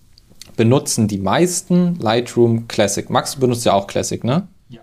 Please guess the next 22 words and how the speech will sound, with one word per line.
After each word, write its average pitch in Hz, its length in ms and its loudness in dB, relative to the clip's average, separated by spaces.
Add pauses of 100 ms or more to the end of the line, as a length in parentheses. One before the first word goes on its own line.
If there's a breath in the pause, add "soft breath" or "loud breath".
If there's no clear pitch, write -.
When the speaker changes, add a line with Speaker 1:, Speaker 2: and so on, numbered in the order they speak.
(400)
Speaker 2:
also 123 280 -20
würde 135 140 -6
ich 143 100 -6
auch 131 60 -8
nicht 123 120 -12
eintauschen 110 400 -14
wollen. 104 160 -20
Also 113 160 -8
da 120 80 -4
bin 135 120 -2
ich 123 100 -6
wirklich, 135 400 -2 (1120 soft breath)
nee, 110 240 -8 (920)
geht 135 140 -4
nicht. 117 80 -8
Speaker 1:
Also 113 160 2
das 113 140 -2
Ergebnis 151 600 2
war, 175 420 2 (520 loud breath)
von, 147 680 0
ähm, 120 840 2 (460)
hundertsiebzig 165 960 2